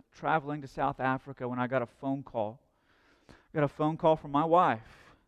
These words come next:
And a friend of mine had been struggling with some health issues, did not know what was going on. And, uh,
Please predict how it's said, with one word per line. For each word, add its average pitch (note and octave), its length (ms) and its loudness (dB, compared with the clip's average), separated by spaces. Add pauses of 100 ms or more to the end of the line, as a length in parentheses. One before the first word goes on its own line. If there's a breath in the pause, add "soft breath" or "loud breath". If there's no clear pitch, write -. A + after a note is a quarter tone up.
(960)
And C3+ 120 0
a C3+ 40 2
friend E3+ 260 -2
of E3+ 60 2
mine D3 380 4
had C#3 180 2
been C#3 120 -4
struggling D3+ 400 -2
with D3 120 -4
some C3+ 120 -12
health D3+ 300 -2
issues, D3+ 400 -6
did D#3 180 -2
not D#3 260 0
know D3+ 340 4
what C#3+ 220 -2
was C#3 160 -4
going C3+ 320 0
on. D#3 420 2 (600 soft breath)
And, C3+ 300 0
uh, - 120 -10